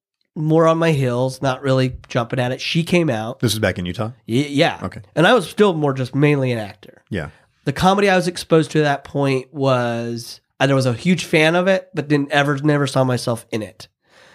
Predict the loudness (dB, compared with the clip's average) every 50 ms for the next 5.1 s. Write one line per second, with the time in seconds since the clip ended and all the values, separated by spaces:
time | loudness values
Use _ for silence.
0 | _ _ -6 -2 -2 0 0 -2 -6 -6 -6 -6 0 2 2 2 4 2 2 0
1 | 0 -4 _ _ _ _ _ _ _ _ _ 2 2 2 4 2 -2 0 4 4
2 | 4 4 4 2 2 2 0 0 0 0 0 0 0 0 -4 -8 -8 -6 -6 -6
3 | -6 -6 -8 -16 -18 -18 -18 -18 _ _ -4 -2 -2 -2 -2 -2 2 2 2 2
4 | 4 2 0 0 0 -2 0 2 2 4 4 2 0 -2 -4 -8 -6 -4 -2 -2
5 | -4